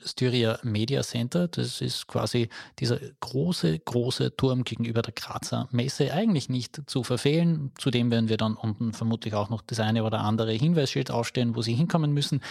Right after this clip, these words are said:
Alles, was Sie dazu machen müssen, um daran teilzunehmen, ist, klicken Sie in die Shownotes,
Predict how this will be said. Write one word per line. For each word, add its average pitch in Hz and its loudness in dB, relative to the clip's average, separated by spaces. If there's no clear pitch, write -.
Alles, - 0
was 139 0
Sie 139 -4
dazu 131 -2
machen 127 0
müssen, 127 -2
um 123 -2
daran 117 0
teilzunehmen, 123 0
ist, - -2
klicken - 2
Sie 165 2
in 156 2
die 127 2
Shownotes, 147 0